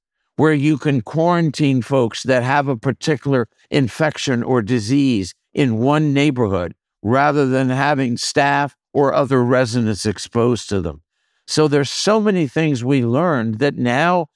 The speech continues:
in terms of disease and infection control and prevention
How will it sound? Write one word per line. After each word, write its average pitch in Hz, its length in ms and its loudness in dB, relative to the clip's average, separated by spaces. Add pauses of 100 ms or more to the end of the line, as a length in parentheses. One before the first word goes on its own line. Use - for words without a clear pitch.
(160)
in 131 220 0
terms 156 440 0
of 131 240 -2
disease 135 640 0
and 127 120 2
infection 135 640 -2
control 135 600 0
and 113 160 -2
prevention 110 640 -4